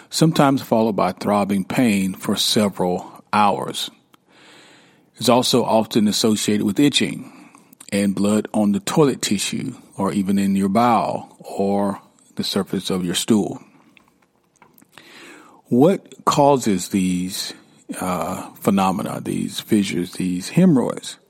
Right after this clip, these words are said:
Well, hemorrhoids are presumed to be caused by repeated pressure in the anal and rectal veins. That's why many, uh,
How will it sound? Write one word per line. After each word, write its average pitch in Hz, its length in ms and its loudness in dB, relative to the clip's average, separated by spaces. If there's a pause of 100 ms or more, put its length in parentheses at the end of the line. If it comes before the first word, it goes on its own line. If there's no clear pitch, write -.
(580)
Well, 107 220 4
hemorrhoids 131 580 4 (100)
are 104 540 2
presumed 101 500 2
to - 80 -6
be 98 140 0
caused 92 420 -4
by 92 180 -2
repeated 95 600 -2
pressure - 640 0 (420)
in 104 120 0
the 101 160 0
anal 107 340 4
and 95 560 -2
rectal 92 400 -4
veins. 123 560 0 (520)
That's - 200 -10
why 95 240 2
many, 98 760 -2
uh, - 280 -10